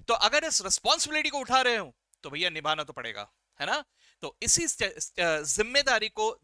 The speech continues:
ध्यान में रखते हुए हम लोग बिगिन करेंगे। तो एक बात प्लीज सभी लोग ध्यान में रखना,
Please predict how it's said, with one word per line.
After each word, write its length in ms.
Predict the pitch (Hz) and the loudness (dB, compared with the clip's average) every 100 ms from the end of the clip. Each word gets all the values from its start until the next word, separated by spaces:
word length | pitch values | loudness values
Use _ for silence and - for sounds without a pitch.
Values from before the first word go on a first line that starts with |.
| - | -2
ध्यान 200 | 180 208 | -2 -2
में 100 | 196 | -6
रखते 240 | 175 - | -8 -10
हुए 240 | 151 151 208 | -8 -6 -6
हम 180 | 160 | -6
लोग 140 | 151 139 | -8 -8
बिगिन 220 | 139 170 | -6 -6
करेंगे। 420 | 175 175 185 220 262 - _ | -2 -2 2 0 -2 -14 _
तो 60 | 143 | -6
एक 120 | 135 | -2
बात 200 | 143 - | -4 -4
प्लीज 340 | 165 226 302 285 | -6 -4 -2 0
सभी 280 | - 233 233 | 0 0 -2
लोग 140 | 226 | 0
ध्यान 180 | 214 214 | 0 0
में 100 | 220 | 0
रखना, 320 | 208 208 | 0 2